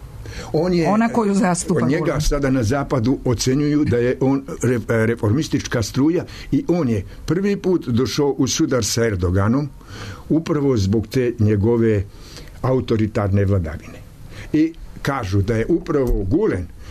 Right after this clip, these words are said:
Speaker 1: bio organizator pre dve godine onih demonstracija, ako se sjećate, na, na, na
Speaker 2: Na
Speaker 1: Taksimu
Speaker 2: trgu
Speaker 1: u
Speaker 2: Taksim.
Speaker 1: Istanbulu
Speaker 2: Mhm.
Speaker 1: i prvi put su se čuli zahtevi da, e, ovaj,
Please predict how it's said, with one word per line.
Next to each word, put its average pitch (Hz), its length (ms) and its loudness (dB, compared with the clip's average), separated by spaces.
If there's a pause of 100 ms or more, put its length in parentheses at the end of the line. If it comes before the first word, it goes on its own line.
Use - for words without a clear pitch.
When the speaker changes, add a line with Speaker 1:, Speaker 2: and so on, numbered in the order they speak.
(140)
Speaker 1:
bio 139 300 2
organizator 117 840 2
pre 113 200 2
dve 107 220 2
godine 110 440 2
onih 101 220 4
demonstracija, 104 760 2
ako 101 160 -2
se - 140 0
sjećate, 107 500 0
na, 101 280 2 (400)
na, 104 140 2 (420)
na 95 500 0 (180)
Speaker 2:
Na 175 120 2
Speaker 1:
Taksimu 170 240 0
Speaker 2:
trgu 147 200 2
Speaker 1:
u 147 40 0
Speaker 2:
Taksim. 117 200 2
Speaker 1:
Istanbulu 147 520 2
Speaker 2:
Mhm. 165 100 2 (280)
Speaker 1:
i 117 100 2
prvi 151 340 0
put 131 220 0
su - 140 -6
se 107 140 2
čuli 117 280 2
zahtevi 110 580 0
da, 98 360 0 (580)
e, 101 80 -4 (300)
ovaj, 92 500 2